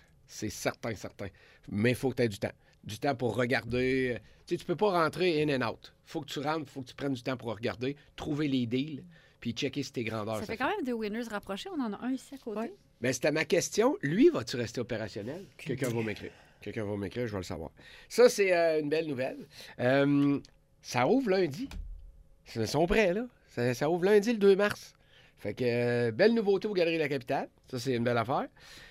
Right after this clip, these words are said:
Speaker 1: Puis, euh, selon Marie-Christine Paré, qui est directrice générale des Galeries de la Capitale,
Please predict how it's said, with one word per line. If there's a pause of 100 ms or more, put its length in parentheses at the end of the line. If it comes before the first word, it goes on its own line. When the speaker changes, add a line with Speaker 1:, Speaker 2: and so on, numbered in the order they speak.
(160)
Speaker 1:
Puis,
euh,
selon
Marie-Christine
Paré,
qui
est
directrice
générale
des
Galeries
de
la
Capitale,